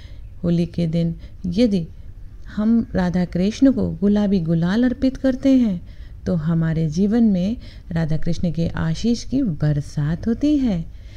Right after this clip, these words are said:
ऐसे ही कुछ विशेष उपाय लेकर आज आपके सामने उपस्थित हैं। पूरे ध्यान से सुनिए और उन उपायों में से यदि आप एक भी करते हैं, तो भोलेनाथ आपके जीवन को खुशियों से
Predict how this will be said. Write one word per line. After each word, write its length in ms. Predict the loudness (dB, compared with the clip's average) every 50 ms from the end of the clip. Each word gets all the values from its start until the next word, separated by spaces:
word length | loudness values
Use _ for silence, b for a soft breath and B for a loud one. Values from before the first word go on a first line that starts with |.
| B B B B -2
ऐसे 200 | -2 0 0 0
ही 100 | 0 0
कुछ 340 | 0 2 2 2 2 0 -2
विशेष 440 | -2 -2 0 2 2 2 4 4 2
उपाय 300 | 0 0 0 2 2 4
लेकर 480 | 4 2 2 0 0 0 0 0 -2 -2
आज 220 | -2 -2 0 0 0
आपके 300 | -2 -2 0 0 -2 0
सामने 380 | 0 0 0 2 2 2 2
उपस्थित 560 | 0 0 0 -2 -2 -2 0 -2 -2 0 6 6
हैं। 260 | 6 6 4 -4 B B B B B B B B B B B B B B -14 -14 -12 -4
पूरे 300 | 0 2 4 6 6 6
ध्यान 420 | 4 4 2 2 4 4 4 2 2
से 160 | 4 2 2
सुनिए 380 | 4 4 2 4 4 4 2 2
और 240 | 0 0 -2 -2
उन 240 | 0 0 2 2 2
उपायों 380 | 2 0 0 0 0 2 4 6
में 160 | 6 6 4
से 180 | 2 0 0 2
यदि 360 | 2 2 0 2 2 2 2
आप 320 | 2 0 -2 -2 -4 -6 -10 -2 0
एक 240 | 2 2 2 0 2
भी 200 | 4 4 4 4
करते 380 | 6 4 2 4 4 4 4
हैं, 220 | 4 4 2 0 -2 B B B B B B B -4 -2
तो 260 | 0 0 0 -2 B B B B B B -8 -2
भोलेनाथ 460 | 2 2 4 4 4 4 2 2 0 -2 -4 -4
आपके 360 | -2 -2 -2 -2 -2 -2 -2 -2
जीवन 360 | 0 -2 0 2 2 2 2
को 260 | 0 0 -4 -4 -4 -8 -12 -6
खुशियों 420 | -4 -4 -4 0 0 2 2 2
से 280 | 0 -2 -4 -6 -6